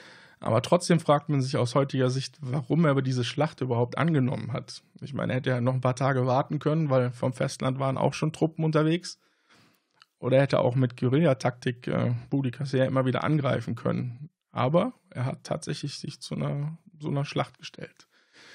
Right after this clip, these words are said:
Dazu gibt's auch wieder ein paar Theorien. Eine ist, dass er, ja, Nahrungsnachschubprobleme hatte, weil die auch alles verwüstet hatten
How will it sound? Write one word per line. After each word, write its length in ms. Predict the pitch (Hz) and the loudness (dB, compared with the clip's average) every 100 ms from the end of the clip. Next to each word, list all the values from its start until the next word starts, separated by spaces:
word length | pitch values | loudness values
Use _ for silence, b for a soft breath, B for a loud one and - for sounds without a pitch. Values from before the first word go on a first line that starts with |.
| B B B | B B B
Dazu 300 | - 113 117 | -4 -4 0
gibt's 220 | 135 - - | -2 -2 0
auch 200 | 147 151 | 2 4
wieder 160 | 135 | 2
ein 100 | 135 | 0
paar 200 | - 135 | 0 -2
Theorien. 600 | 143 135 127 123 127 147 - | 2 4 4 4 4 4 2
Eine 300 | 120 143 - | 2 2 0
ist, 260 | 127 - | -4 -4
dass 160 | 117 127 | -4 0
er, 400 | 127 123 120 120 120 202 160 | 2 2 0 -4 -8 -20 -12
ja, 260 | - 120 120 135 - | -4 -2 -2 -6 -8
Nahrungsnachschubprobleme 1400 | - 127 151 127 123 131 127 - 135 - 131 127 123 123 | -2 2 2 2 0 0 0 0 -4 -4 -2 2 2 2
hatte, 300 | 117 - 175 - _ _ _ _ _ _ _ _ _ _ _ _ _ _ - | 0 -2 -6 -6 _ _ _ _ _ _ _ _ _ _ _ _ _ _ -10
weil 100 | 120 | -4
die 140 | 131 | -2
auch 140 | 117 - | -2 0
alles 220 | 127 120 | -2 0
verwüstet 500 | 120 127 131 135 135 | 0 0 -2 -2 -2
hatten 340 | 123 156 156 | -2 -2 -4